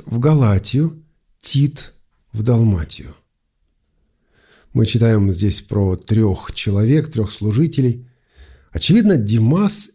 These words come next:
не мог выдержать напряженного служения, и он оставил Павла,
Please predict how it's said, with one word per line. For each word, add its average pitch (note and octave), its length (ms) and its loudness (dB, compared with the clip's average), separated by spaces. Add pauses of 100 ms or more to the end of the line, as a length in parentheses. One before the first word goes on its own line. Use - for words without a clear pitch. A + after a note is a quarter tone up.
не C3+ 240 2
мог G3 320 0
выдержать C3+ 720 -2
напряженного A#2 680 0
служения, A2+ 720 -2 (720)
и C#3+ 80 -2
он G3+ 140 6
оставил D3 580 0
Павла, G#2 580 -2